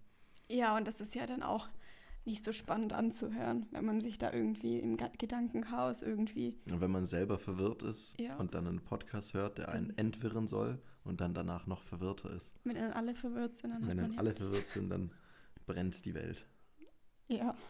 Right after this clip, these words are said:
Speaker 1: das könnte passieren.
Speaker 2: <laughs>
Speaker 1: Ja, aber dann, ähm, danke auf jeden Fall, dass ich heute noch mal dabei sein durfte.
Speaker 2: Ja, alle guten Dinge sind drei,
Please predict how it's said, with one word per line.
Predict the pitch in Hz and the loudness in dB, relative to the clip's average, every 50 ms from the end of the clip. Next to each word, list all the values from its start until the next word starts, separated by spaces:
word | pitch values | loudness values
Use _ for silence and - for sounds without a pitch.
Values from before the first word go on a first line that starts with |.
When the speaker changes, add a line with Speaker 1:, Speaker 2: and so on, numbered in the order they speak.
| - - - | -8 -4 -4
Speaker 1:
das | 247 226 - - | -2 -2 -2 -2
könnte | - 233 240 233 277 | 0 2 4 4 4
passieren. | 254 - - 262 - - - 247 247 247 262 277 - - | 4 2 -2 -2 -2 -2 -2 0 0 0 0 -2 -2 -2
Speaker 2:
<laughs> | - 98 - - - - - - - - - - - - - - - - - - - - - - - - - | -4 -4 -4 -4 -10 -10 -12 -14 -16 -18 -18 -18 -16 -16 -14 -14 -12 -12 -12 -12 -12 -12 -14 -16 -16 -12 -2
Speaker 1:
Ja, | 254 269 285 302 262 262 - - - - - | 4 6 8 8 8 6 4 0 -4 -6 -4
aber | - 240 233 240 233 233 | -2 -2 2 2 2 2
dann, | 240 247 233 226 226 226 226 226 226 240 240 | 2 2 0 0 0 0 0 0 -2 -2 -2
ähm, | 240 226 226 240 226 233 233 233 220 - - - - - - - - - - - - - - - - | -2 -2 -2 -2 -2 -2 -2 -4 -6 -8 -14 -20 -20 -20 -20 -20 -20 -20 -20 -20 -20 -20 -16 -10 -4
danke | - 233 233 226 254 240 | -2 0 2 2 4 4
auf | 254 247 | 2 2
jeden | - - 254 254 254 247 | 0 2 2 4 4 4
Fall, | 240 - - 262 269 277 294 294 - - - | 2 2 0 0 0 0 -2 -4 -8 -10 -6
dass | - 240 226 - | -4 -2 -2 -2
ich | 233 220 - | -2 -2 0
heute | 240 247 247 240 - - | 2 2 2 2 2 2
noch | 240 233 247 240 - | 2 2 2 4 8
mal | 262 277 277 285 302 302 294 294 - - - - - - - - - - - | 8 8 8 8 6 4 2 -2 -10 -18 -20 -20 -20 -20 -20 -20 -20 -18 -16
dabei | - - - 285 294 294 | -8 -2 2 4 4 4
sein | 294 - 311 294 285 285 | 2 2 2 2 2 4
durfte. | 302 294 294 285 - - - 277 277 - 151 - - - - - - - - - - - - - - - - | 6 6 6 6 6 2 2 2 2 2 2 2 0 -6 -18 -20 -20 -20 -20 -20 -20 -20 -20 -20 -14 -8 -4
Speaker 2:
Ja, | - - - - - - - | -4 -2 -4 -4 -8 -10 -6
alle | - 87 90 87 | -2 -2 -2 0
guten | 90 90 - 90 | -2 -2 -2 0
Dinge | - 101 101 92 | 0 2 2 2
sind | 87 92 92 - - | 2 0 0 0 0
drei, | 113 113 98 92 - | 0 0 0 0 -2